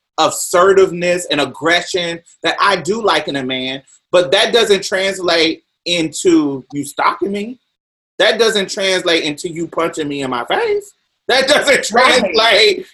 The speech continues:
Speaker 1: into violence. Yes, I want you to be driven and, uh, you know, every time you see me, "Hey, Diamond, hey, how are you doing?" And keep shooting your shot. <laughs> Yeah, I like that kind of, you know, you having the confidence and showing me you are interested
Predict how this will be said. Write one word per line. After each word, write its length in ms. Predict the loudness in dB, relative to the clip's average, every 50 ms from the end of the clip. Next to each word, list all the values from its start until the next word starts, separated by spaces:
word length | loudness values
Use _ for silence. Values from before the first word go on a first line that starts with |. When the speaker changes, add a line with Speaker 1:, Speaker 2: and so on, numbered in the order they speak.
| -4 -2
Speaker 1:
into 400 | 0 0 0 0 -2 -2 0 2
violence. 680 | 4 4 6 6 6 6 6 4 2 0 0 -4 -8 -16 _ _ _ _ -8
Yes, 460 | -2 2 2 4 4 4 2 2 2
I 180 | 2 2 2
want 240 | 4 2 2 2 0
you 60 | -4
to 80 | -4 -2
be 180 | -2 -2 -4 -4
driven 600 | -6 -6 -2 0 0 0 2 0 0 0 0 0
and, 280 | -2 -2 -2 -4 -6 -10 _ _ _ _ _ _ _ _ _ _ -20 -20 _ _ -2
uh, 240 | 0 0 0 -2 -2
you 120 | -2 0 2
know, 160 | 4 4 4 4
every 240 | 2 2 0 -2 -2
time 260 | -2 0 0 0 -2
you 60 | -4
see 220 | -6 -6 -6 -6 -4
me, 220 | -2 -2 -2 -4 -4
"Hey, 180 | -6 -8 -8 -6
Diamond, 360 | -6 -4 -4 -2 -2 -4 -2
hey, 200 | 0 0 2 2 2
how 100 | 0 0
are 180 | 0 0 0
you 100 | -2 -4
doing?" 360 | -6 -4 0 0 0 0 0 -4 -8 _ _ _ 2
And 160 | 2 2 2
keep 240 | 0 0 0 0 0
shooting 340 | -2 -2 -2 -2 -2 2
your 160 | 4 4 4 4
shot. 460 | 4 2 2 2 4 2 2 0 -2 -6 _ -6
<laughs> 640 | -4 -2 0 0 0 2 2 0 0 -2 -4 -8 -16 -18 -6
Yeah, 200 | 0 2 4 4 6
I 180 | 4 4 4 4
like 280 | 4 4 2 2 2 0
that 220 | 0 0 0 -2
kind 260 | 0 0 2 2 2 2
of, 240 | 2 2 0 0 -4 -10 _ _
you 120 | -4 -2 0
know, 160 | 2 4 2
you 200 | 2 0 -2 -4
having 380 | 0 0 0 0 0 -2 -4 -4
the 120 | -6 -8
confidence 840 | -8 -8 -4 0 2 2 2 2 2 0 0 0 0 -4 -6 -8 -12 -18 _ _ _ _ -2
and 180 | -2 -2 -2
showing 420 | -2 0 0 2 2 2 2 0 2
me 100 | 0 0
you 220 | 0 0 2 2
are 120 | 2 2 0
interested 480 | -2 -6 -6 -4 -4 -4 -2 -4 -4 -4